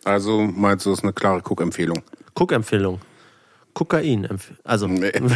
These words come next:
Speaker 2: würde ich
Speaker 1: Gucke.
Speaker 2: nicht empfehlen.
Speaker 1: Ja.
Speaker 2: Ja, zieht ein bisschen die Stimmung jetzt gerade runter.
Speaker 1: Ja,
Speaker 2: Ich
Speaker 1: ein
Speaker 2: merk
Speaker 1: bisschen,
Speaker 2: das.
Speaker 1: ja, hä?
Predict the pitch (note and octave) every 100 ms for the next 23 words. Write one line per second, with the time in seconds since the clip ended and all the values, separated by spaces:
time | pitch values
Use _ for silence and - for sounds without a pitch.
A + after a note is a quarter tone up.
0 | B2+ - B2 - G#2 G#3 - E3+ D#3 D3+
1 | G#2 F#2+ G2 G2 G2+ G2+ F2 - - -
2 | - - - - F2 - - B2 A2+ -
3 | A2 - B2+ C3+ C3+ - C3 C3 C#3 F3+
4 | F3+ C#3+ B2 C3 B2+ B2 C#3+ B2+ A#2 G#2+
5 | A2 A#2+ - F#2+ A2+